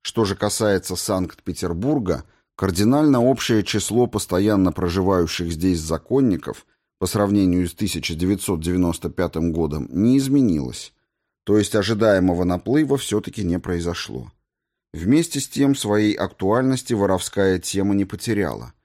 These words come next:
Пусть Питер и не стал воровским, однако это отнюдь не значит, что воры отказались от своих притязаний на наш город. Столкновения интересов происходят постоянно, причём столкновения эти порой выливаются в жуткие кровавые разборки.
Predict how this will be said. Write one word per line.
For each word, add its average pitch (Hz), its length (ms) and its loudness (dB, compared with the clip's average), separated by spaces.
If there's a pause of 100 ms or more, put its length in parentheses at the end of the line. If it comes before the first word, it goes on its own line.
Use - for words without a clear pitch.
(460)
Пусть 156 280 0
Питер 135 440 0
и 139 80 0
не 127 140 4
стал 95 340 0
воровским, 95 680 -2 (120)
однако 98 420 -2
это 101 260 0
отнюдь 101 360 -2
не 120 120 0
значит, 113 440 -4
что 98 240 -2
воры 120 300 0
отказались 101 760 -2
от 92 120 -4
своих 90 340 -2
притязаний 87 720 -2
на 85 160 0
наш 80 280 -2
город. 85 460 -6 (600)
Столкновения 101 840 2
интересов 104 600 -2
происходят 98 640 -2
постоянно, 92 800 -2 (420)
причём 92 380 0
столкновения 110 880 0
эти 98 160 -8
порой 104 340 0
выливаются 101 680 0
в 80 80 -8
жуткие 98 480 -4
кровавые 85 560 -2
разборки. 82 640 -6